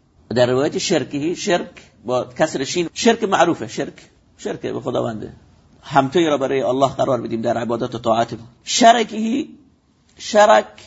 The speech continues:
یعنی ریسمان‌ها، تنابهای شیطان، حوائل شیطان، کمینگاه‌های شیطان، پناه ببریم از هر کمینی که شیطان برای ما گذاشته. پروردگار، از هر کمین شیطانی به تو پناه می‌برم.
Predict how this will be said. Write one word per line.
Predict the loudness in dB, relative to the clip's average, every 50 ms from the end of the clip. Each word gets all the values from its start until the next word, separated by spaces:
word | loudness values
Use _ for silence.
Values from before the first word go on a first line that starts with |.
| -20 _ _ _ _ _ _ _ _ _ _ _ 2
یعنی | 2 4 4 2 0 -2 -4 -6 -10 _ _ _ _ _ _ _ _ _ _ _ _ _ _ _ _ _ _ -2
ریسمان‌ها، | 0 2 2 2 4 4 4 4 2 0 -2 -2 -2 0 2 4 2 2
تنابهای | 0 -2 -4 -2 0 2 2 2 0 0 -2 -4 -2 2 2 4 4 4 2 0
شیطان، | 0 -2 -4 -2 -4 -6 -8 -8 -12
حوائل | -4 0 0 2 2 2 0 0 0 -2 -2
شیطان، | -2 -2 -4 -4 -4 -6 -8 -8 -10 -14 -18 -20 -20 _ _ _ _ _ _ _ -2
کمینگاه‌های | 2 4 4 4 2 0 0 0 4 6 6 6 8 6 6 4 4
شیطان، | 2 2 -2 -2 -2 -2 -2 -2 -2 -4 -10 -18 _ _ _ _ _ _ _ _ _ 0
پناه | 4 4 6 6 6 4
ببریم | 4 2 2 4 4 4 4 0 -8 -6
از | -4 -4 -4 -4
هر | -6 -4 -2 -2 -2 -2 -4 -12 -16 -14 -6
کمینی | -2 -2 0 0 -2 -4 -4 -4 -4 -4
که | -2 -2
شیطان | 0 0 2 2 4 2 4
برای | 4 2 2 2
ما | 0 0 -2
گذاشته. | -2 -4 -6 -8 -12 -12 -14 -16 -16 -18 _ _ _ _ _ _ _ _ _ 4
پروردگار، | 6 6 6 6 4 2 0 0 2 4 4
از | 4 2 0 -2
هر | -4 -4 -4 -2
کمین | 0 -2 -2 -2 -2 -6
شیطانی | -4 -4 -4 -2 -2 -2 -4 -4 -4
به | -6
تو | -8 -6
پناه | -4 -4 -4 -4 -4
می‌برم. | -6 -8 -10 -10 -12 -14 -18